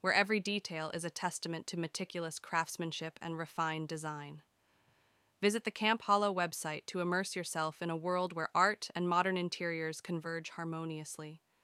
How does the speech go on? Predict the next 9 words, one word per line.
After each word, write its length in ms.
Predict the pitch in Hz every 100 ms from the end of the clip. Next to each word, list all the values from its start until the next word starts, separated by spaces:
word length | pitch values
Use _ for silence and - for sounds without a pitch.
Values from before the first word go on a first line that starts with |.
| _ _ _ -
Discover 420 | 180 - 214 220
a 80 | 196
distinctive 540 | 180 - 185 180 175
ambiance 560 | 175 175 165 151 156 -
that 160 | 175
reflects 480 | 170 - 170 165 -
your 100 | 165
unique 400 | 160 160 165 - -
taste, 500 | 175 165 - -